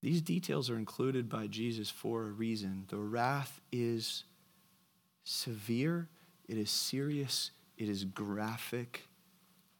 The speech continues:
it is supposed to frighten us. He will cut him in pieces and put him with the hypocrites. For some of us, this needs to be a call to repentance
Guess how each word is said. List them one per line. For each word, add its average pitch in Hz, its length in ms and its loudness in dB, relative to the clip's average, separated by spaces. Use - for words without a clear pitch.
it 113 120 2
is 110 120 2
supposed - 580 0
to - 80 -6
frighten 101 540 -2
us. - 480 -8
He - 120 2
will 123 100 6
cut 160 360 10
him 170 140 8
in 123 160 2
pieces - 920 0
and 110 100 -2
put 160 160 10
him 143 100 10
with 120 100 4
the 113 80 0
hypocrites. 110 800 -2
For 117 120 0
some 170 180 8
of 151 80 8
us, 127 140 4
this 127 180 2
needs 123 220 2
to - 100 -2
be 113 220 4
a 107 40 0
call 113 320 2
to 110 300 2
repentance 104 800 -4